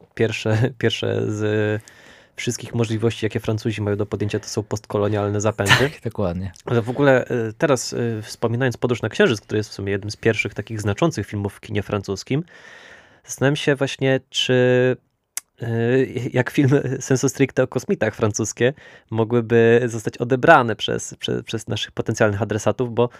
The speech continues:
Speaker 1: e, wpadły mi, e, dwa tytuły do głowy, które może nie pamiętam tak na wskroś, ale właśnie jeden jest filmem Markera, który może nie tyle jest filmem o kosmitach, ale jest takim, takim filmem postapokaliptycznym.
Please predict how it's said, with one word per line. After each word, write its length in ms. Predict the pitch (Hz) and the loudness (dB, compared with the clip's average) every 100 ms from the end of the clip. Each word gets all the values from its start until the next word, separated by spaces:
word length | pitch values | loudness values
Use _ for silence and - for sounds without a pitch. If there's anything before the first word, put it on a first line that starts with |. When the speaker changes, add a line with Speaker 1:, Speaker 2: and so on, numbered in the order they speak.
| - - - | -20 -20 -16
Speaker 1:
e, 160 | 143 120 | -10 -10
wpadły 340 | - 131 135 | -2 0 2
mi, 440 | 131 131 131 131 127 123 117 | 0 2 2 0 -2 -2 -4
e, 20 | 113 | -4
dwa 200 | 117 139 | 0 2
tytuły 360 | 147 - 127 | 2 4 4
do 120 | 110 | 4
głowy, 360 | 107 104 98 120 | 2 2 0 -2
które 440 | - 120 113 110 110 | -4 -4 0 0 -2
może 360 | 110 107 113 113 _ _ _ _ _ _ - | -4 0 0 -2 _ _ _ _ _ _ -4
nie 120 | 117 | 0
pamiętam 300 | 113 123 117 | 4 2 2
tak 160 | 107 113 | -4 -2
na 80 | 104 | -4
wskroś, 260 | - 123 | 0 0
ale 140 | 107 107 | 2 0
właśnie 280 | 117 - 110 | 0 0 4
jeden 280 | 151 117 | 4 4
jest 180 | 107 101 | 0 -2
filmem 280 | - 113 110 | -4 -2 0
Markera, 500 | 110 107 104 98 151 - - - - _ - | 0 0 2 4 2 -2 -20 -20 -20 _ -16
który 280 | - 123 120 | -4 -2 0
może 200 | 117 123 | 0 0
nie 80 | |
tyle 100 | 131 | 2
jest 120 | 175 - | 2 2
filmem 260 | 151 147 | 0 0
o 40 | 123 | 0
kosmitach, 400 | 123 - 160 143 | -4 -2 0 2
ale 80 | |
jest 100 | 139 | 2
takim, 160 | 143 139 | 0 -6
takim 280 | - 147 127 | -6 -4 -4
filmem 300 | - 135 131 | -2 -2 0
postapokaliptycznym. 1080 | 135 - - - - 113 - - - - | -2 -6 -8 -4 -2 -2 0 0 0 -2